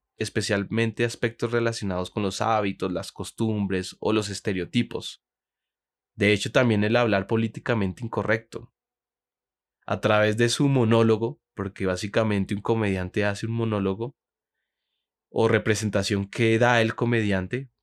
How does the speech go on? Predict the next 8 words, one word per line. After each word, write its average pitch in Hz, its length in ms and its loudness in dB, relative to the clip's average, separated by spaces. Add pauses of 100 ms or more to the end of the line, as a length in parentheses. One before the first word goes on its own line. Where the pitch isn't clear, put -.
pone 107 240 2
en 117 100 2
evidencia 127 720 0 (360)
las 107 180 -2
particularidades 92 1200 -4 (360)
de 117 260 4
su 104 160 -6
sociedad. - 520 -8